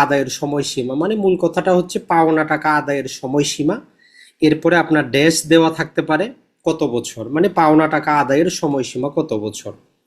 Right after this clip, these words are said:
তো আপনার চারটা অপশন থাকবে, আপনার দায়িত্ব হচ্ছে সঠিক অ্যান্সার আছে কিনা।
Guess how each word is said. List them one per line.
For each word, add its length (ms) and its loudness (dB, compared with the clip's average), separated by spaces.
তো 80 -2
আপনার 240 2
চারটা 340 0
অপশন 320 0
থাকবে, 320 -2
আপনার 280 2
দায়িত্ব 320 0
হচ্ছে 260 -2
সঠিক 460 -2
অ্যান্সার 340 -2
আছে 280 -4
কিনা। 320 -10